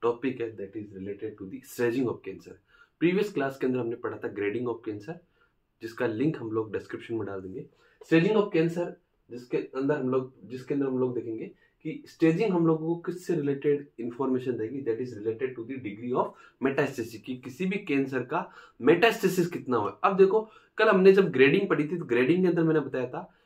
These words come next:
it's a cellular, cellular method of diagnosis। और अगर हम लोग जब स्टेजिंग की हम लोग बात करते हैं, that is a clinical aspect of diagnosis, को हम लोग बोल सकते हैं, it's staging is the clinical aspect of diagnosis।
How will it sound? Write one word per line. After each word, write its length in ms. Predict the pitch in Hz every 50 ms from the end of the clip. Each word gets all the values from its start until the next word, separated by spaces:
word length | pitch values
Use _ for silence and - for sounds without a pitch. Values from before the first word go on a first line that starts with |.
| _ _ -
it's 160 | 160 - -
a 80 | 214 202 - - 160
cellular, 440 | 147 143 151 160 170 175 156 - - - - _ _ _ _ _ _ _ _ _ _ - 160
cellular 380 | 160 175 180 190 208 220 220
method 260 | 196 185 175 180 175 170
of 140 | 175 170
diagnosis। 560 | 170 160 135 123 120 120 117 107 - - 95 90 - - _ _ _ _ _ -
और 180 | 170 175 175 196
अगर 160 | 190 208 208
हम 160 | 190 190 185
लोग 240 | 202 220 202 165 165
जब 240 | 196 190 - - - _ _ _ -
स्टेजिंग 440 | - - - 160 160 175 240 269 262
की 60 | 254
हम 140 | 214 196 180
लोग 160 | 180 170 156
बात 220 | 151 131 123 -
करते 240 | 120 117 113 - 147
हैं, 140 | - - - - _ _ _ _ -
that 200 | 139 156 156 175
is 140 | 165 160
a 60 | 202 202 202 - _ -
clinical 360 | 185 208 214 220 214 226 208
aspect 400 | 175 156 - - - 143 139 -
of 160 | 147 135 117
diagnosis, 480 | 104 98 95 98 98 95 95 110 104 -
को 140 | - - 151
हम 80 | 143
लोग 140 | 143 143 127
बोल 160 | 120 120 120
सकते 220 | 120 113 - - 165
हैं, 160 | 226 - - - - _ _ _ _ _ _ _ _ -
it's 360 | 151 156 - - - - -
staging 360 | - 160 156 160 196 214 202 180
is 100 | 160 147
the 120 | 160 196 220 - - - - _ _ _ _ _ _ _ _ _ 180
clinical 640 | 185 196 208 208 208 214 208 202 - 208 208 208 214 202 202 - - _ _ - 127 139 139
aspect 580 | - - - 175 170 165 - - - - 123
of 120 | - - - - - _ _ 107 110 117
diagnosis। 540 | 113 113 113 117 113 110 - - 98 90